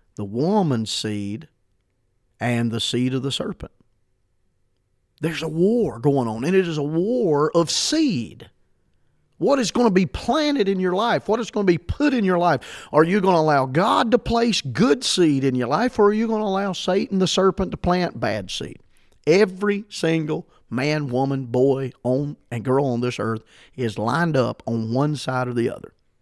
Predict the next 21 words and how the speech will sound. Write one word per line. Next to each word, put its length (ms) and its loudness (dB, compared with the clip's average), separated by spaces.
They're 140 2
either 180 2
fighting 380 0
for 140 -6
Christ, 600 0
or 160 -4
they're 180 0
part 300 -4
of 100 -6
that 200 -4
ungodly 880 -2
brood 720 0
who 160 -4
fight 420 -4
for 160 -10
that 360 -8
serpent. 640 -8
It's 160 -2
a 60 -6
family 520 -2
feud. 420 -6